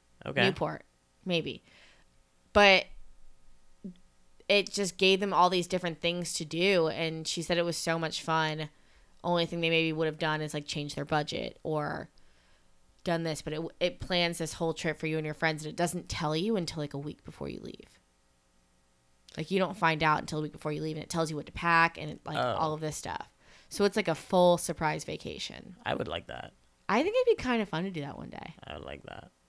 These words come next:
Speaker 1: I like just going to other cities and just checking it out.
Speaker 2: We should have that be, like, our first trip when things are fun again.
Speaker 1: Yeah.
Speaker 2: Just, like, a whole surprise trip.
Speaker 1: That'd be cool.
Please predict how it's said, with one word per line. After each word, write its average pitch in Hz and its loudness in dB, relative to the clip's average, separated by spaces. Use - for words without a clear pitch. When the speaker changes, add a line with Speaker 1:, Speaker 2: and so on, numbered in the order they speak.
Speaker 1:
I 147 4
like 156 4
just 120 -4
going 110 0
to 110 -4
other 104 0
cities 90 -4
and 101 -8
just 98 -8
checking 98 -6
it 90 -4
out. 90 -4
Speaker 2:
We 190 -4
should 226 -2
have 214 0
that 202 -2
be, 190 -2
like, 180 -4
our 175 -6
first 165 -10
trip 165 -12
when 151 -10
things 151 -12
are 151 -10
fun 156 -12
again. 156 -14
Speaker 1:
Yeah. 104 -6
Speaker 2:
Just, 160 -10
like, 165 -8
a 156 -6
whole 165 -2
surprise 151 -4
trip. - -10
Speaker 1:
That'd - -10
be 101 -6
cool. 82 -12